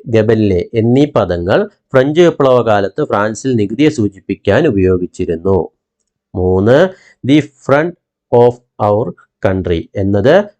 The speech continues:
ഫ്രഞ്ച് വിപ്ലവകാലത്തെ വിമതരുടെ ജേണൽ ആയിരുന്നു. നാലാമത്തെ പോയിന്റ്,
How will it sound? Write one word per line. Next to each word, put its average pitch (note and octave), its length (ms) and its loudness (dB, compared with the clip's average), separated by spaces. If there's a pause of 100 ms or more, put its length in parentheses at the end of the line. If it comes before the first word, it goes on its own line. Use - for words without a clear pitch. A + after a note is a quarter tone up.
(120)
ഫ്രഞ്ച് A#2+ 420 0
വിപ്ലവകാലത്തെ G2 800 0 (120)
വിമതരുടെ G2+ 500 0 (140)
ജേണൽ F2 420 0 (280)
ആയിരുന്നു. F2 560 -4 (500)
നാലാമത്തെ F#2 480 -2 (100)
പോയിന്റ്, G2+ 420 2